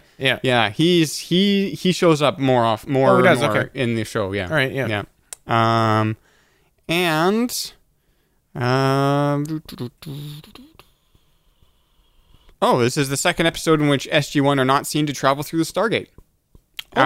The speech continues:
Speaker 2: After
Speaker 1: suppose they never actually did,
Speaker 2: No,
Speaker 1: yeah.
Speaker 2: they didn't.
Speaker 1: Yeah.
Speaker 2: Uh, after the, uh, after the episode Politics, which was half a clip, clip show.
Speaker 1: <laughs> Oh, yeah.
Speaker 2: Um, there we go. So, yeah. Uh, all in all, a fine episode.
Speaker 1: Yeah, well done.
Speaker 2: Of S G one. Okay.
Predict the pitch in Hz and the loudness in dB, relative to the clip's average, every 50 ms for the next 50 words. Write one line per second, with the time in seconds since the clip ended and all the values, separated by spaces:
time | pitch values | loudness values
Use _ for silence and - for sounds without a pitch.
0 | - 135 - 156 147 151 147 143 113 113 127 127 135 131 135 147 160 175 190 202 | 2 2 0 0 2 2 2 2 0 -2 -2 -2 -4 -4 -2 -2 -4 -4 -6 -6
1 | 214 196 - - 254 233 233 143 117 143 170 202 185 170 165 208 208 135 98 - | -8 -8 -10 -12 -10 -6 -6 -4 -2 0 0 0 0 0 0 0 0 -2 -4 -10
2 | - - - 180 123 131 135 - 143 147 - - - 143 143 147 143 139 127 131 | -12 -12 -6 -4 -2 -2 0 0 0 0 0 -2 -2 0 2 2 2 0 0 -2
3 | 127 127 123 123 117 120 117 113 113 113 117 113 - 147 127 127 127 - - - | -2 -2 0 0 0 0 0 0 0 -2 -2 -4 -4 -4 -2 -2 -4 -4 -4 -8
4 | 135 - - 208 214 175 123 - - 107 - - - 110 - 123 110 - - 131 | -8 -6 -6 -4 -4 -4 -4 -4 -6 -8 -8 -8 -12 -8 -8 -8 -8 -8 -8 -6
5 | 123 135 - 156 - 214 208 - - _ - - 202 - - - - - - _ | -6 -6 -6 -8 -10 -10 -10 -10 -12 _ -10 -10 -8 -6 -4 -6 -6 -6 -8 _
6 | _ _ _ _ - - 127 - 196 180 - - 190 185 156 117 98 92 - _ | _ _ _ _ -12 -10 -6 -2 0 0 0 0 -4 -6 -6 -8 -12 -14 -16 _
7 | - 127 127 127 131 131 131 131 131 131 131 127 135 139 156 170 226 247 190 135 | -2 0 0 2 2 2 2 2 2 0 0 0 0 0 2 2 2 2 0 0
8 | - - - - - - 214 208 208 175 - - - 247 311 294 - - - _ | -4 -8 -16 -10 -6 0 2 2 2 0 -2 -6 -4 -2 0 0 -2 -4 -8 _
9 | _ _ - - 156 170 180 147 151 160 165 175 170 185 240 - - 139 139 143 | _ _ -4 -2 0 0 2 4 4 4 6 6 6 4 4 4 4 4 4 4
10 | 143 143 143 143 135 - - 131 131 143 143 139 127 - - - - 110 104 90 | 4 4 4 4 2 0 0 0 2 2 2 2 0 0 -2 -4 -4 -2 -4 -4
11 | 90 110 - 170 175 - - _ _ _ _ - 139 151 143 127 92 - - 135 | -4 -4 0 0 0 0 -2 _ _ _ _ -10 -8 -6 -4 -4 -6 -4 0 0
12 | 120 101 107 104 107 - - 110 107 104 104 98 95 90 92 110 123 127 - 139 | 0 2 2 0 -2 -2 -4 -4 -4 -2 -2 -2 -4 -4 -2 0 -2 0 0 0
13 | 110 98 101 | 0 -2 -4